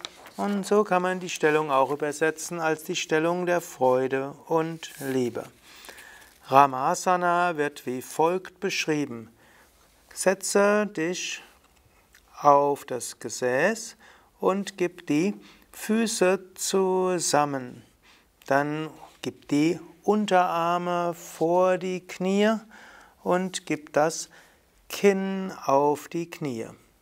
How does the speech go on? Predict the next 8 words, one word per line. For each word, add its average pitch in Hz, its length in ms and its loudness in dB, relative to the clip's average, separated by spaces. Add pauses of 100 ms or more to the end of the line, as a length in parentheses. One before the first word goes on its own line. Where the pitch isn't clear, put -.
(240)
Das 123 180 0
ist 131 220 -2
dann 151 340 0 (440)
Ramasana, 143 1400 0
die 175 220 -6
Stellung 170 680 0
von 175 580 -4
Rama. 123 760 0